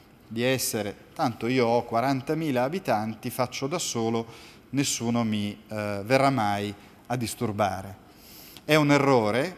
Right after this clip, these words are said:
perché se a Settimo si crea un super comune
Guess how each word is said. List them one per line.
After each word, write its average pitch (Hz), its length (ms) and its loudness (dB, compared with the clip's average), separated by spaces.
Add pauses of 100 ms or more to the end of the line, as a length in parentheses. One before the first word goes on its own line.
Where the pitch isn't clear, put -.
(720)
perché 160 760 4 (260)
se 175 320 2
a 165 80 6
Settimo 165 560 2
si - 160 -4
crea 139 380 6
un 113 180 2
super 175 460 2
comune 143 640 2